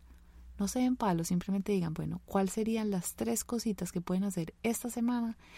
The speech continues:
que los van a ayudar a volver a enrutarse hacia esas metas?". Entonces, aquí están los cinco pasos para recuperarse de esos momentos donde sentimos que,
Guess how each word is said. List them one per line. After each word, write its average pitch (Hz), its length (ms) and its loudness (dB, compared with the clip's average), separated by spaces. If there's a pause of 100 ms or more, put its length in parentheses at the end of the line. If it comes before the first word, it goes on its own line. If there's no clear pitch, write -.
(160)
que 185 120 2
los 170 120 6
van 160 140 0
a 160 40 0
ayudar 165 340 2
a 170 60 2
volver 160 280 0
a 165 40 2
enrutarse 160 800 -2
hacia 156 300 -4
esas 147 240 -8
metas?". - 460 -12 (1040)
Entonces, 208 640 8
aquí 190 200 2
están 254 240 4
los 254 140 4
cinco 254 380 6
pasos 220 340 4
para 185 240 6
recuperarse 180 960 4 (300)
de 185 100 6
esos 202 180 8
momentos 196 420 6
donde 185 260 6
sentimos 170 540 0
que, 175 340 0